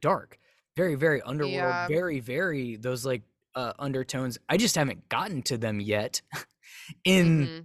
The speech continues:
Speaker 1: the book
Speaker 2: Yeah.
Speaker 1: series for all of them to kinda start to really feel like they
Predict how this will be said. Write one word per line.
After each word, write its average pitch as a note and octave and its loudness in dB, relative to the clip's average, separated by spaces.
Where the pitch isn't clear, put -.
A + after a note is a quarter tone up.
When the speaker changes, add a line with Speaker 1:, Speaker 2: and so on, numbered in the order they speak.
Speaker 1:
the C3 0
book A#2+ -2
Speaker 2:
Yeah. D3 0
Speaker 1:
series C3 -2
for - -8
all F3 4
of F#3 4
them E3 2
to C#3+ -2
kinda F#3 -2
start D#3 -4
to D3+ -2
really C#3 0
feel D#3+ -4
like C#3+ -2
they B2 -4